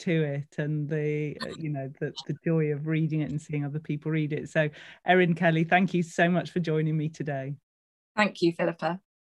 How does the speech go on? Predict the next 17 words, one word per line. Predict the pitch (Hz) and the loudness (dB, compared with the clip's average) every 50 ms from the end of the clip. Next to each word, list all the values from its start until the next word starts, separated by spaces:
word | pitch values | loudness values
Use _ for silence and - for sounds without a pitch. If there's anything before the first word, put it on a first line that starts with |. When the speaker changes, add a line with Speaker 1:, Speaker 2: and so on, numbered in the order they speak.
| - - - - - _ _ _ | -20 -20 -20 -20 -20 _ _ _
Speaker 1:
Well, | 262 220 220 214 214 196 180 | 2 6 8 10 10 8 8
that | 170 220 214 - | 8 8 6 6
was | 165 156 | 6 4
very | - 156 147 143 | 2 2 2 2
interesting, | 156 165 151 - - - 175 185 | 2 0 -2 -4 -4 -4 -4 -4
wasn't | 190 196 - 180 151 | -4 -4 -4 -4 -4
it? | 135 131 - - | -4 -4 -8 -18
Fantastic. | - - 226 220 208 202 175 - - 214 175 - - - - - 147 - - - - - - - - - - | -12 -8 -6 -4 -4 -4 -6 -4 -2 -2 -2 -4 -6 -12 -8 -8 -8 -8 -10 -14 -16 -16 -14 -14 -16 -12 0
So | - 254 240 240 226 - | 6 10 10 10 8 6
that | - 214 247 285 269 | 2 2 4 4 4
was | 254 254 - | 2 -2 -4
the | 247 | -2
book | 196 208 185 185 - 190 | 0 0 -2 -2 -4 -2
Watch | 196 226 247 - - - - - | 2 4 4 4 2 -2 -10 -4
Her | - 226 214 | -2 -2 -2
Fall | - - - 202 180 170 165 165 165 165 | -2 -2 0 0 2 2 4 2 2 0
by | 165 165 160 170 170 175 | 0 0 2 2 2 0